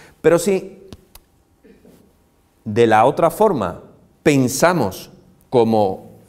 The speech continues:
el, el tiro de electrón, decimos, pues no somos materia, somos energía. Y hay que decidirse. Es decir, ante un mismo experimento hay que decidirse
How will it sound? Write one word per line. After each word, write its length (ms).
el, 340
el 200
tiro 260
de 80
electrón, 480
decimos, 520
pues 160
no 160
somos 260
materia, 440
somos 500
energía. 540
Y 120
hay 120
que 160
decidirse. 680
Es 120
decir, 180
ante 220
un 140
mismo 380
experimento 760
hay 160
que 180
decidirse 680